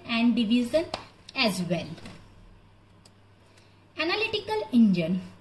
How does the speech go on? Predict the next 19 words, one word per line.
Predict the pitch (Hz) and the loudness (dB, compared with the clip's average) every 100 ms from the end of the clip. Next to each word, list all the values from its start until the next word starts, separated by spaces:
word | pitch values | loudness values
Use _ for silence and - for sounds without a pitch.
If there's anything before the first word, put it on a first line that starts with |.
| - _ _ | -20 _ _
The | 254 294 - 320 | -4 -2 -2 -2
analytical | 320 453 480 453 466 466 - | -2 -2 -4 -4 -6 -6 2
engine | 247 240 240 254 262 | 4 4 4 2 2
was | 233 247 233 | 2 2 0
developed | 220 247 254 359 427 381 359 | 0 0 0 -2 -4 -6 -4
by | 240 233 285 285 | 0 0 -2 -2
Charles | 285 254 311 - | 0 2 0 -2
Babbage | 233 214 190 202 247 - - - | 0 2 2 0 -2 -6 -18 -10
in | 262 277 277 | 0 0 2
eighteen | 320 320 370 440 - | 0 0 -2 -4 -4
thirty-seven. | 262 220 240 247 - 180 156 160 - - - - _ _ | -2 0 0 -2 -2 -4 -4 -8 -10 -16 -20 -20 _ _
It | - 254 240 | -6 -4 -2
was | 247 233 | 0 2
a | 262 | 6
new | 262 330 453 - | 6 6 4 0
kind | 339 320 | 0 2
of | - 294 285 | 0 0 2
mechanical | 277 277 277 277 330 349 | 2 4 4 4 4 2
computer | 247 233 233 220 196 226 277 | 4 4 4 0 0 -2 -2